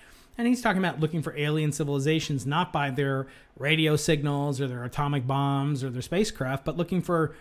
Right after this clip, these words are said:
the effects of global warming that's produced on their planets. In other words, when we created agriculture as Homo sapiens, that led to a changing of our climate on a global scale.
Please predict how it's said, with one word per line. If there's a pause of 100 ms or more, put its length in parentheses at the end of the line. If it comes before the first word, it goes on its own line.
(340)
the
effects
of
global
warming
that's
produced
on
their
planets.
In
other
words, (360)
when
we
created (300)
agriculture (100)
as (240)
Homo
sapiens, (400)
that
led
to
a
changing
of
our
climate
on
a
global
scale.